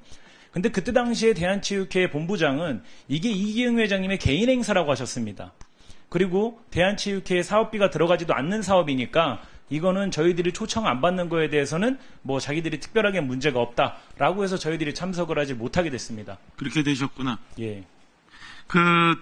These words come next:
Speaker 2: 대의원 총회라는 게 좀 전에 말씀 주신 것처럼 중요한 의결 기구고 거기서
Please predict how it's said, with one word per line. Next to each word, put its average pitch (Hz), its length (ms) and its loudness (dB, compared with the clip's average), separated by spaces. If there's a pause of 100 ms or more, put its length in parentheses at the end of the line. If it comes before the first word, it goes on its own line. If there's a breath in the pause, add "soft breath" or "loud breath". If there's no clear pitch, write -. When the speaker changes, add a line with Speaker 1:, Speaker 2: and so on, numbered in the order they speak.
Speaker 2:
대의원 190 760 4
총회라는 175 1300 4
게 165 200 2
좀 170 140 -2
전에 170 180 4
말씀 156 320 0
주신 147 220 2
것처럼 151 420 2 (380 loud breath)
중요한 175 520 6
의결 151 300 4
기구고 143 440 4
거기서 139 420 4